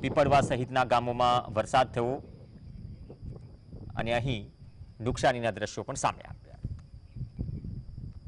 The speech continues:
ગોંડલમાં રાજકીય રીતે માહોલ ગરમાયેલો છે.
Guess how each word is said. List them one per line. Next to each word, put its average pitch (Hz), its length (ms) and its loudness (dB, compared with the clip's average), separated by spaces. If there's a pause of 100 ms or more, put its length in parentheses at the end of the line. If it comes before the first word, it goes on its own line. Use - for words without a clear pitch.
(3500)
ગોંડલમાં 185 380 6
રાજકીય 175 300 6
રીતે 175 200 6
માહોલ 156 320 8
ગરમાયેલો 151 500 8
છે. 160 220 0